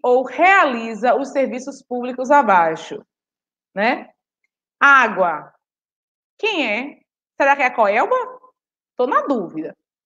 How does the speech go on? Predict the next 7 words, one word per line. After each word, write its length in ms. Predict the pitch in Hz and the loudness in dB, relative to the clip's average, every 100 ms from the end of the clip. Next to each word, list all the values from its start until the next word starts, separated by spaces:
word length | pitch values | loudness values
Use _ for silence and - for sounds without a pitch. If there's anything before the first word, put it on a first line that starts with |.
| _ | _
Será? 840 | _ 269 214 180 175 302 427 - - _ _ _ _ | _ 2 4 4 4 4 2 -6 -18 _ _ _ _
Quem 180 | 381 381 | -2 0
acerta, 600 | 349 294 262 277 294 302 | 0 2 2 2 0 -2
escreve 360 | - 285 285 | 0 0 2
aqui 140 | 320 311 | 0 -2
embaixo, 500 | 254 226 226 233 240 | 4 4 4 2 2
ó, 340 | 254 370 - | 4 4 0